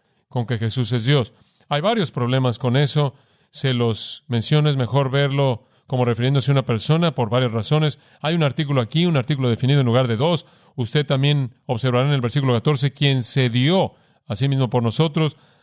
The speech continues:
Toma el título entero con un pronombre singular, por lo tanto refiriéndose a un individuo. Esa palabra gran, ahí sería bastante interesante. "Nuestro gran Dios",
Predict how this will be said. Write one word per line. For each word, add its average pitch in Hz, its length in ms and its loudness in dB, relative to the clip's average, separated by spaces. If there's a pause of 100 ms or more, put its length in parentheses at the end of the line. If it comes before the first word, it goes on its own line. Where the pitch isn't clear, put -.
(460)
Toma 160 240 0
el 131 80 -2
título 160 320 0
entero 135 580 0
con 127 160 0
un 147 80 2
pronombre 139 680 0
singular, 135 500 0
por 139 100 0
lo 120 80 0
tanto 143 240 0
refiriéndose 131 540 0
a 120 80 2
un 113 400 0
individuo. 123 500 2 (220)
Esa 123 200 0
palabra 131 380 2
gran, 151 460 0 (680)
ahí 123 240 0
sería 127 240 0
bastante 127 360 0
interesante. 131 520 0
"Nuestro 120 300 -2
gran 139 300 2
Dios", 170 460 0